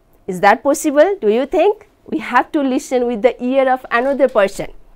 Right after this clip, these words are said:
Not only that, we have to feel with the heart of another person. Do you think it is possible? Yes, it is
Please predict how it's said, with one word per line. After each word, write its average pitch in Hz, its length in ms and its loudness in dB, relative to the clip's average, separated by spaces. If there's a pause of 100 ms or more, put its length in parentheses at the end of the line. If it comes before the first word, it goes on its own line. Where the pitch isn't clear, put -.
(340)
Not 233 340 -2
only 262 360 -2
that, 180 420 0 (240)
we 180 140 -2
have 254 480 -2
to 247 340 -4 (140)
feel 262 480 -4
with 214 200 -4
the 220 100 2
heart 294 400 -2
of 269 180 -4
another 208 400 0
person. 160 460 -8 (580)
Do 175 100 -2
you 202 160 -2
think 294 240 -2
it 262 140 -8
is 285 140 -4
possible? 294 500 2 (760)
Yes, - 520 -10 (1200)
it 220 180 -6
is 339 300 0